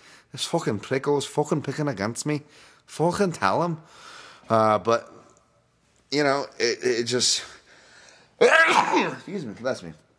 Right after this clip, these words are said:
Ooh. It's just the matchups. I've always kinda felt like it's been too much too soon. And they proved me wrong on the Cerrone fight. That was awesome, but that was also my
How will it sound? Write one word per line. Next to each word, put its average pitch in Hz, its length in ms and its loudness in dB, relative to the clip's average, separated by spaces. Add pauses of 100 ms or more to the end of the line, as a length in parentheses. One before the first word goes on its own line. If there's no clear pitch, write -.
(640)
Ooh. 302 260 2 (1300)
It's 135 140 0
just 156 160 2
the 139 60 2
matchups. 120 540 2
I've 101 140 0
always 131 200 2
kinda 123 220 -2
felt 120 220 -2
like 117 140 -2
it's 104 100 -6
been 104 180 -6
too 117 140 -8
much 110 220 -8
too 104 160 -10
soon. 104 380 -4 (1000)
And 123 140 2
they 120 60 2
proved 143 240 0
me 127 80 0
wrong 143 300 2
on 127 80 -2
the 104 60 -4
Cerrone 123 380 -2
fight. 92 360 -2 (640)
That 110 160 2
was 110 140 -4
awesome, 127 400 -2
but 104 80 -2
that 101 80 -2
was 104 120 -2
also 123 300 -2
my 107 200 -4